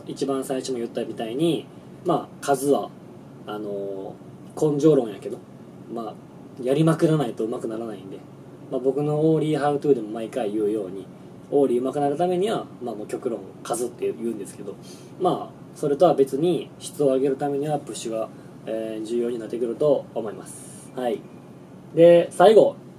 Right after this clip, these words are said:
最後の、えーっと、スケートボードしてる時に、えー、意識してることなんですけど、これも結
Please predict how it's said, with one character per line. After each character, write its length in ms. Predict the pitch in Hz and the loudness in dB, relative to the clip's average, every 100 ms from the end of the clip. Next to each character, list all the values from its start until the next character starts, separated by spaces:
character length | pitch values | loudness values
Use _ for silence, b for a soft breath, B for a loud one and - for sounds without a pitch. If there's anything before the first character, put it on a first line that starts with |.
| - - - - | -20 -20 -18 2
最 220 | 190 247 | 4 8
後 120 | 214 | 6
の、 400 | 143 139 123 104 - - - | 6 4 2 -4 -12 -16 -6
え 340 | 131 127 123 | -4 -4 -6
ー 40 | - | -2
っ 40 | |
と、 360 | 131 123 120 120 | -2 0 -2 -4
ス 220 | - - | -10 0
ケ 280 | 180 180 180 | 6 8 8
ー 60 | |
ト 160 | 175 196 | 6 4
ボ 300 | 208 233 208 | 8 8 8
ー 20 | |
ド 100 | 185 | 6
し 100 | 180 | 4
て 100 | 196 | 2
る 120 | 196 | 2
時 240 | 202 - 190 | 2 0 2
に、 340 | 214 160 101 - | 4 4 0 -10
え 320 | - 120 113 107 | -6 -4 -4 -4
ー、 60 | |
意 60 | 202 | -2
識 260 | - - 117 | -2 -2 -2
し 80 | |
て 80 | 123 | -2
る 100 | 113 | -4
こ 100 | 113 | -6
と 180 | - 98 - - - - - 135 | -8 -10 -10 -20 -20 -20 -16 -10
な 100 | 123 | -8
ん 60 | |
で 100 | 110 | -8
す 100 | 104 | -10
け 60 | - | -8
ど、 280 | 117 110 92 B B - | -4 -4 -6 B B -10
こ 340 | 151 - 311 | -8 0 8
れ 120 | 330 | 8
も 120 | 220 | 8
結 220 | 160 415 | 4 2